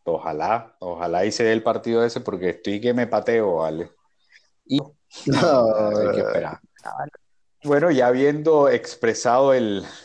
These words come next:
Speaker 1: el deseo como tal de la pateada, lo que genera el fútbol, joda, que sí, tengo ganas de jugar y tal, y lo, lo expreso, eh, ante todo público. Eh, empezamos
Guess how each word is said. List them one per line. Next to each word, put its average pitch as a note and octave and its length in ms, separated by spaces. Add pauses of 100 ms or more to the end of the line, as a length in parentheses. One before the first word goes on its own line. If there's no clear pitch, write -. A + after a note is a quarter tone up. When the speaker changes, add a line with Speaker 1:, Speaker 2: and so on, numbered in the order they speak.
(120)
Speaker 1:
el G2+ 180
deseo A#2 580
como G2 240
tal A2+ 380
de G2 100
la F2 320
pateada, G2 340
lo A2+ 140
que F2+ 140
genera F#2+ 400
el A2+ 100
fútbol, A#2 480
joda, F#2 420
que E2 240
sí, G2+ 280
tengo E2+ 240
ganas F#2 180
de F2+ 80
jugar F2+ 320
y F#2 80
tal, F2 220
y G#2+ 80
lo, D#2+ 280 (200)
lo E2 100
expreso, - 800 (640)
eh, E2 440
ante E2 340
todo G#2 280
público. B2 640 (540)
Eh, E2 800 (200)
empezamos G#2 1120